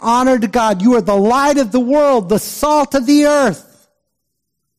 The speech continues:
You are to bring the kingdom of God to all corners of the world. All of these things,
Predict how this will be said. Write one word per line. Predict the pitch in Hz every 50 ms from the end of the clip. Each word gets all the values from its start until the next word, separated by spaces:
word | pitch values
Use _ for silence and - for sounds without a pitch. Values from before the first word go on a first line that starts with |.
| _ _ _ _ _ _ _ _ _ _ _ _ _ _ _ _ _ _ _ _ _
You | - 160 180 247 311 330 320 311 - 320
are | 294 269 311 330 330 311 269 226 202 190 180 160 - _ _ _ _ _ _ _ _
to | - 220 190
bring | 156 139 147 190 254 302 330 330 320 302 294 262
the | 240 233
kingdom | - - - 254 302 320 311 294 285 254
of | 247 240 214
God | 170 240 254 277 277 269 247 226 208 196 175 143 - _ _ _ _ _ _ _
to | - - 226 254 - - -
all | 240 262 294 302 302 311 277
corners | 208 - - 262 285 302 294 294 277 262 196
of | 214 240
the | 196 220
world. | 226 226 233 254 277 285 285 277 254 220 180 - - - _ _ _
All | - 262 277 311 330 339 349 349 320 311
of | 254
these | 226 285 277 240 - - -
things, | 320 339 330 302 262 226 202 -